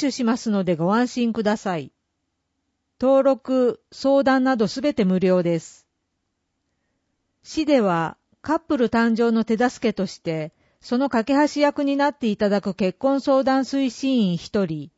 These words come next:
結婚相談員二十人を委嘱しています。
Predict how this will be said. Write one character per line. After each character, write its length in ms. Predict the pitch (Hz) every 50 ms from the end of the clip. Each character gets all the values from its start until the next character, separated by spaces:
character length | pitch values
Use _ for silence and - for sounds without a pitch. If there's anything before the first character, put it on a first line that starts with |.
| _ _ _ _ _ _ _ _ _
結 220 | - 214 208 202 -
婚 220 | - 294 302 294
相 220 | - - 294 294 294
談 280 | 285 285 285 277 247
員 140 | 220 190 180
二 140 | 180 185 185
十 200 | 175 262 285 294
人 240 | 277 254 233 220 196
を 80 | 180 170
委 40 |
嘱 300 | 170 - 202 180 - 185
し 100 | 170 -
て 120 | - - 165
い 100 | 160 156
ま 160 | 151 151 151
す。 260 | 151 - - _ _